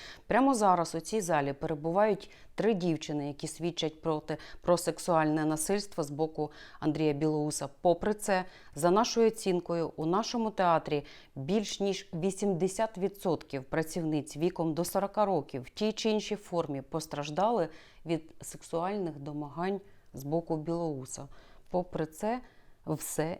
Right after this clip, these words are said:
він продовжує обіймати посаду. Ну, е,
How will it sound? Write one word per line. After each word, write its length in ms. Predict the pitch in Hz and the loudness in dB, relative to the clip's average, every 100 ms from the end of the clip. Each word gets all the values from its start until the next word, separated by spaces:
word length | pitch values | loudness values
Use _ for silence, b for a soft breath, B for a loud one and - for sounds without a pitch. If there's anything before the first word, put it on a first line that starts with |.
| - | -6
він 260 | 147 180 | 2 2
продовжує 920 | 185 165 160 143 185 247 202 175 147 143 | 2 2 2 4 4 4 2 -2 -2 -4
обіймати 640 | - 139 147 156 170 190 180 | -6 -4 -2 0 0 -4 -8
посаду. 640 | 165 170 - 139 135 139 - b b _ - - _ - _ - - - b b b b b b b _ - - | -10 -16 -12 -10 -10 -14 -16 b b _ -20 -20 _ -20 _ -20 -20 -20 b b b b b b b _ -20 -2
Ну, 340 | 175 196 | 2 2
е, 40 | 214 | 0